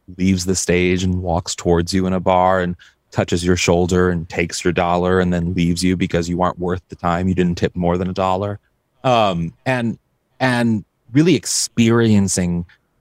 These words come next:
how great drag can be in person and the power of drag. And I think the fan base is missing out by just watching the show. Now, I get in a lot of places, and what's so amazing about the show is that it brings drag to places that, like,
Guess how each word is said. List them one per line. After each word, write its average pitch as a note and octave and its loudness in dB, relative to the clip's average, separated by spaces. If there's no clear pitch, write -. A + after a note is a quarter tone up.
how G2+ 0
great F#2 2
drag E2 0
can F2 -4
be E2+ -2
in F2 -2
person A#2+ 0
and F2 -2
the E2 0
power E2+ -2
of A2+ 0
drag. C#3 -2
And A2 -2
I G#2 -2
think A2 -4
the G#2 -4
fan F#2 -2
base F2+ -2
is G2 2
missing G2 2
out A#2 0
by F#2 0
just F2+ -2
watching F2+ -2
the F2+ 0
show. B2 0
Now, G2+ 2
I G#2 -4
get D#3 0
in D#3 4
a G2 4
lot G2 4
of G#2+ -2
places, A2+ 2
and F#2+ -2
what's F#2 0
so G2+ 0
amazing G#2 0
about F#2 -4
the F#2 -6
show F2 -4
is F2 -8
that F#2 0
it E2+ -6
brings F#2+ 0
drag F2 -2
to E2 0
places F2+ -2
that, E2+ -4
like, E2 -4